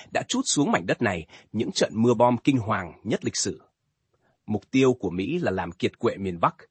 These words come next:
ngăn chặn sự chi viện cho miền Nam. Tuy nhiên, ẩn sau những đau thương, mất mát, người dân nơi đây vẫn kiên cường, bất khuất và dường như đã học được cách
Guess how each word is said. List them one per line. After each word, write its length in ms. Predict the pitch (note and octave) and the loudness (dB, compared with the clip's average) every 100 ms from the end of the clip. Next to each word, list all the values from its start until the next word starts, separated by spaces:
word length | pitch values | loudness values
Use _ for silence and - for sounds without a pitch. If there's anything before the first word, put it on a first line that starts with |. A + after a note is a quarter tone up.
| _ _ _ _ | _ _ _ _
ngăn 200 | D#3 F3+ | 0 0
chặn 200 | - - | 0 -2
sự 180 | - F#2+ | -4 -4
chi 180 | - A#2+ | 0 0
viện 200 | G#2+ - | 0 -2
cho 140 | - | -2
miền 160 | G2 F2 | -4 -2
Nam. 200 | F2+ E2+ - _ _ _ _ _ _ | -6 -8 -14 _ _ _ _ _ _
Tuy 140 | B2 A#2 | 0 4
nhiên, 260 | A#2 G#2 F#2+ _ | 4 2 -2 _
ẩn 280 | - C3+ F2+ | 0 0 0
sau 260 | - - C#3 | -2 0 2
những 220 | B2 - | 2 0
đau 180 | D3 C3 | 0 -2
thương, 320 | - B2+ A2 D#2 _ - | 0 2 2 -2 _ -6
mất 220 | D#3 - | -4 -2
mát, 220 | D#3+ A#3+ _ _ _ - | -4 -4 _ _ _ -2
người 180 | A2+ | 2
dân 200 | A2 D3+ | 6 8
nơi 120 | C#3+ C3 | 8 6
đây 240 | B2+ G#2+ - | 4 2 -4
vẫn 160 | A2+ F#3+ - | -4 -4 0
kiên 180 | F#3 | 0
cường, 320 | D#3+ A#2 D2+ - - | 2 0 0 -4 -6
bất 220 | G3+ - | -6 -2
khuất 220 | - G#3+ - _ _ _ | -2 -2 -6 _ _ _
và 120 | A#2 | -2
dường 240 | G#2 A#2 | 2 4
như 200 | B2+ D#3 | 6 4
đã 140 | D3+ F3 | 2 -2
học 220 | - - | -2 -2
được 220 | G2+ - | -6 -4
cách 160 | - | -4